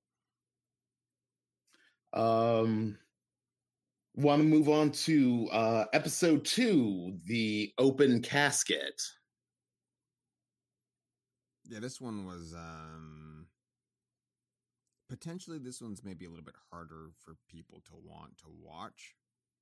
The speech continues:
Speaker 2: uh,
Speaker 1: Mm-hmm.
Speaker 2: just because of the events and the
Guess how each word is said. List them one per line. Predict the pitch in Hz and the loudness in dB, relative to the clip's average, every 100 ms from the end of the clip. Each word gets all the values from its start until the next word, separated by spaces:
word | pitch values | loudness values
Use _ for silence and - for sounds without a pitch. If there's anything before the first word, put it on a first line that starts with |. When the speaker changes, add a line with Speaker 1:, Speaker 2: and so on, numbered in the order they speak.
| _ | _
Speaker 2:
uh, | 80 | -10
Speaker 1:
Mm-hmm. | 139 147 131 117 113 | -4 -2 -2 -4 -6
Speaker 2:
just | 95 - | -14 -20
because | - - 82 | -20 -20 -20
of | 82 82 | -20 -20
the | 78 | -20
events | 78 80 78 80 | -20 -20 -20 -20
and | 78 78 76 | -20 -20 -20
the | 78 76 73 | -20 -20 -20